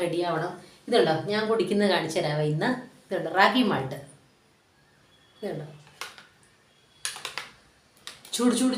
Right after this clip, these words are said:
ചൂട്. ഈ ക്ലൈമറ്റ് നല്ല സു-, നല്ല, ഉം, ആ, ഇത് നല്ല ഇതാ നമുക്ക് കുടിക്കുമ്പോഴത്തേക്ക് ത്രോട്ട് പെയിൻ കൂടെ ആവാൻ പറയണ്ട. ചൂടോ, ചൂട്, ചെറിയ ചൂടിങ് ഇറങ്ങും. ഓക്കെ, ഇനി നിങ്ങൾക്ക് ഉണ്ടാക്കുന്നൊക്കെ അറിയാലോ. ഇതെല്ലാവരും കഴിക്കണം കേട്ടോ.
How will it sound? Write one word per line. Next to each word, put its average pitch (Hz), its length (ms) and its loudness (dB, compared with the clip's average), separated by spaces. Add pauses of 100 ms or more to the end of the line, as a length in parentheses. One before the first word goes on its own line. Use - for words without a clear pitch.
ചൂട്. 240 220 4 (420)
ഈ - 100 2
ക്ലൈമറ്റ് 269 420 6
നല്ല 254 120 4 (100)
സു-, 226 180 2
നല്ല, 202 120 4 (320)
ഉം, 185 200 0
ആ, - 20 2 (240)
ഇത് 180 140 0 (760)
നല്ല 208 160 8 (140)
ഇതാ 214 120 4 (100)
നമുക്ക് 180 260 -6
കുടിക്കുമ്പോഴത്തേക്ക് 196 600 0
ത്രോട്ട് 180 220 4
പെയിൻ 220 160 2
കൂടെ 226 140 6
ആവാൻ 196 200 0
പറയണ്ട. 175 280 2 (180)
ചൂടോ, 196 240 2 (160)
ചൂട്, 208 200 0
ചെറിയ 208 220 2
ചൂടിങ് 208 680 -2
ഇറങ്ങും. 147 240 -8 (420)
ഓക്കെ, 196 180 -6 (320)
ഇനി 170 100 -4
നിങ്ങൾക്ക് 240 300 4
ഉണ്ടാക്കുന്നൊക്കെ 226 560 4
അറിയാലോ. 202 340 6 (520)
ഇതെല്ലാവരും 220 420 6
കഴിക്കണം 208 360 6
കേട്ടോ. 165 200 4